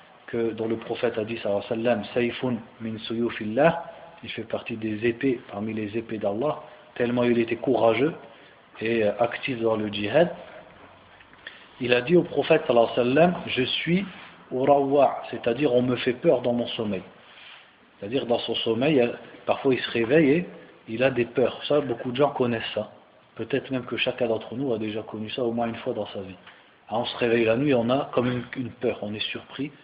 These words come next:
et on ressent de la peur. Donc le prophète, sallallahu alayhi wa sallam, lui a dit,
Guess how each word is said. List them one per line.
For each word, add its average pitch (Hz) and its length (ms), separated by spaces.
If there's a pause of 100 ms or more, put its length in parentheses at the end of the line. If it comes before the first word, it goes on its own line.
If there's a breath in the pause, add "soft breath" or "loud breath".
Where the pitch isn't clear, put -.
(300 loud breath)
et 113 60
on 107 100
ressent 110 280
de 110 80
la - 80
peur. - 220 (1600 loud breath)
Donc 151 180
le 175 80
prophète, 180 400
sallallahu 139 280
alayhi 170 160
wa 190 60
sallam, 175 100
lui 147 120
a 131 80
dit, 156 220